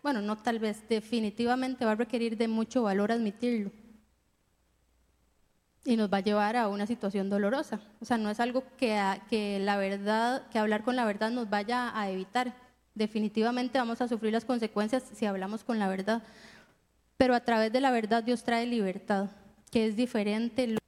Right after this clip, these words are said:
que trae la verdad. En cambio, la mentira destruye.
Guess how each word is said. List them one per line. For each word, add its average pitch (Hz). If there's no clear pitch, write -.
que -
trae 208
la 240
verdad. 208
En 220
cambio, 208
la 226
mentira 220
destruye. 214